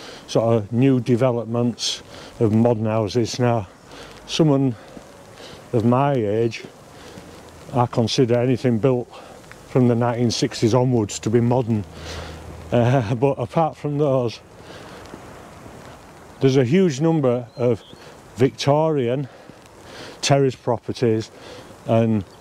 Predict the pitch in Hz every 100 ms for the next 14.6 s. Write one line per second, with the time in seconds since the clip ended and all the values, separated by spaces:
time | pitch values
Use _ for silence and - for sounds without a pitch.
0 | - - - 131 139 135 135 120 - -
1 | - 113 127 139 135 - - 127 - -
2 | 156 - 131 117 117 98 139 123 120 123
3 | 120 - 135 117 - - - - - -
4 | 110 139 120 120 - 139 127 120 135 127
5 | 131 - 139 127 120 104 92 - - -
6 | - - - - - - - - - -
7 | - - - - - 254 - - - -
8 | - - - - - 135 123 175 147 104
9 | - - - - - 131 127 151 156 -
10 | 165 180 151 - 156 143 131 135 135 131
11 | 135 131 139 135 127 135 143 - 127 123
12 | 127 113 131 123 110 - 120 - 110 -
13 | - - - 156 190 170 147 127 147 135
14 | 131 - 135 - 113 107